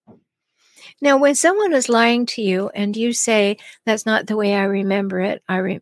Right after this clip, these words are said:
mean, you may say, "I remember this." And of course, when you give a person a weather report,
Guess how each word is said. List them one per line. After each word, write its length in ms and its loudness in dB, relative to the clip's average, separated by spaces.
mean, 300 -2
you 120 -2
may 220 -2
say, 360 -4
"I 120 2
remember 680 0
this." 520 -2
And 160 -2
of 60 -10
course, 340 -2
when 160 -2
you 80 -2
give 180 -2
a 80 -2
person 380 -4
a 80 -2
weather 240 -2
report, 500 -2